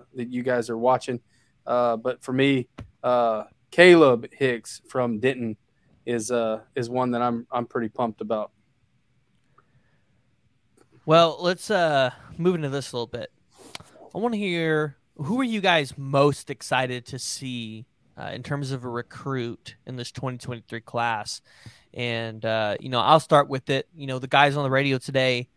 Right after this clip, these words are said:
Speaker 2: uh, they talked about Pettaway,
Speaker 1: Mm.
Speaker 2: especially, uh,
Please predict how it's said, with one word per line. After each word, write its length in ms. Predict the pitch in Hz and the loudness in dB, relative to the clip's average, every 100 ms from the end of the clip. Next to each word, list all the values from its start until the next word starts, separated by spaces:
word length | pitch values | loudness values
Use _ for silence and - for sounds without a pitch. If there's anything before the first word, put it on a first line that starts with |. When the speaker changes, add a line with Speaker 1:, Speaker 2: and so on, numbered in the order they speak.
| _ | _
Speaker 2:
uh, 240 | - 101 120 | -4 -2 -2
they 140 | 135 | -4
talked 400 | - 139 147 - | 2 4 4 0
about 360 | 156 131 123 - | -4 0 0 -2
Pettaway, 640 | 151 143 139 131 131 127 | 0 2 2 2 0 -4
Speaker 1:
Mm. 360 | _ - - - | _ -20 -8 -6
Speaker 2:
especially, 680 | 131 147 117 147 139 135 | 2 2 2 -2 -2 -2
uh, 40 | 131 | -4